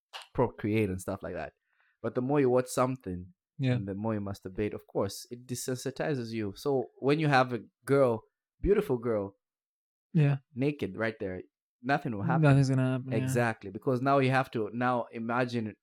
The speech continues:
Speaker 1: a porn scene for you to, you see,
Speaker 2: Uh,
Speaker 1: exactly.
Speaker 2: no, but okay, what if you had a porn star in front of you? Like, one of the ones you used to watch. What if Riley Reid is in front of you?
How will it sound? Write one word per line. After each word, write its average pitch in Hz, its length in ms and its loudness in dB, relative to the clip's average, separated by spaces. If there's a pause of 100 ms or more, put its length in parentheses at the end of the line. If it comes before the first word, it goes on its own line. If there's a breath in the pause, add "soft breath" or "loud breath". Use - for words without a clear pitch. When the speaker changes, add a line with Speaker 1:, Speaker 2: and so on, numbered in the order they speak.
(120)
Speaker 1:
a 104 100 -8
porn 117 320 -2
scene 104 260 -12
for 107 140 -8
you 107 80 -4
to, 98 100 -10 (540)
you - 60 -6
see, 139 60 2
Speaker 2:
Uh, 127 280 2 (180)
Speaker 1:
exactly. 92 600 -2
Speaker 2:
no, 202 80 12
but 175 220 12
okay, 160 260 12
what 151 200 12
if 156 320 10 (1000)
you 135 100 2
had 127 180 4
a 123 40 2
porn 127 340 -4
star 143 520 -10
in 131 100 -4
front 120 260 -2
of - 60 -8
you? - 260 -14
Like, 123 240 2
one 131 140 8
of 131 100 8
the 135 80 8
ones 131 180 6
you 131 80 4
used 123 180 2
to 135 60 0
watch. 120 220 4
What 143 140 12
if 147 120 6
Riley 131 400 6
Reid 123 240 2
is 120 120 -2
in 120 100 0
front 123 200 -2
of 123 120 -6
you? 123 240 -4